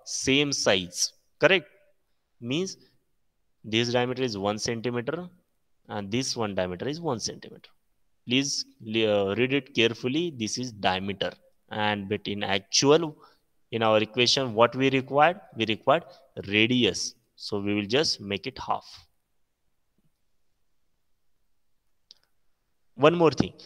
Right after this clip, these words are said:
Most of the student get confused between this D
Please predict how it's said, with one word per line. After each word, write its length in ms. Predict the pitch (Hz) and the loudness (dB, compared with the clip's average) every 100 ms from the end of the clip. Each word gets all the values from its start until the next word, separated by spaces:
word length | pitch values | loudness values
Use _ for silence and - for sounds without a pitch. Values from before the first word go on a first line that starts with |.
| - - | -20 -2
Most 300 | 139 175 185 | 2 2 2
of 140 | 156 | 0
the 60 | 156 | -2
student 340 | - 143 143 | -2 -2 -2
get 200 | 147 - | -2 -2
confused 520 | 151 160 156 131 123 117 | -4 -4 -4 -4 -2 -4
between 400 | 120 131 135 120 | -6 -6 -6 -4
this 220 | 120 - | -6 -6
D 560 | 196 95 123 165 185 | -10 -4 -4 -4 -10